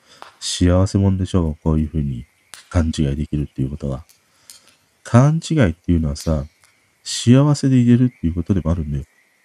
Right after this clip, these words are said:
さっきの記憶がなくなっていくっていうことと同じように、記憶がなくなっていくとかね、物忘れが激しいとか、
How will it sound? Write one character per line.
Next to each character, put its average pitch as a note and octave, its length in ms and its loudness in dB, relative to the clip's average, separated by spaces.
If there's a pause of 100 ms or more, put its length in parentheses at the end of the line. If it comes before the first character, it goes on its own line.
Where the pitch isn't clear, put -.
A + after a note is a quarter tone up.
(200)
さ - 200 -2
っ B2+ 40 2
き - 160 -2
の D#2 80 0
記 - 200 0
憶 B2 240 4
が B2 300 6
な A2+ 120 2
く - 100 -4
な A2+ 120 4
っ A2+ 60 -4
て - 140 0
い G#2 60 2
く G#2+ 260 2
っ - 20 -6
て - 200 -8
い E2 60 0
う D#2+ 100 -8
こ E2 80 -4
と E2+ 120 -6
と C#2+ 240 -2 (400)
同 G2+ 180 4
じ A2+ 140 2
よ A#2+ 80 4
う F#2 40 2
に、 D#2 280 -2 (840)
記 - 160 4
憶 B2+ 320 4
が B2 60 2
な A#2+ 140 2
く A#2 100 -2
な A2+ 100 4
っ A2 60 -4
て - 180 -2
い G#2+ 40 -4
く - 120 -14
と F2+ 80 -8
か D2+ 80 -4
ね、 F#2+ 140 0
物 F#2 320 0
忘 A2+ 200 -2
れ D#2+ 100 -2
が D2+ 80 -6
激 E2 240 -4
し - 160 -6
い E2+ 40 -2
と D2+ 120 -10
か、 D2+ 300 -4